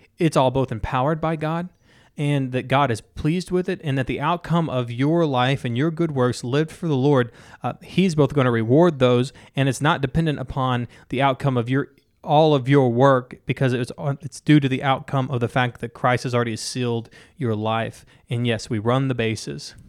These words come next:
we hit the bags, uh, and we can do it as ugly as possible, but we're gonna run the f-, the, the fight, the run the race and finish the good fight,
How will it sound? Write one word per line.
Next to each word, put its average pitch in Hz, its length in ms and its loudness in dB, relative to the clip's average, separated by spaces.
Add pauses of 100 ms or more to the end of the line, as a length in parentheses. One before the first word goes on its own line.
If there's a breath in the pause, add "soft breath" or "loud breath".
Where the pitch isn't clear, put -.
we 120 120 -2
hit - 260 -4
the 139 60 -6
bags, 110 600 -2 (480 soft breath)
uh, 113 280 -8
and 120 140 -8
we 131 100 -2
can 120 140 -6
do 127 160 0
it 113 100 0
as 110 140 -6
ugly 135 380 -2
as 123 80 -2
possible, 113 760 -4
but 123 140 -6
we're 131 120 0
gonna 120 120 -2
run 131 240 -2
the 127 80 -4
f-, 135 240 -8
the, 123 120 -2
the 123 220 -10
fight, 127 320 -4
the 127 100 -2
run 147 200 4
the 175 80 0
race 131 320 0
and 131 320 -6
finish 143 360 -4
the 131 120 -6
good 127 180 -2
fight, 113 380 -4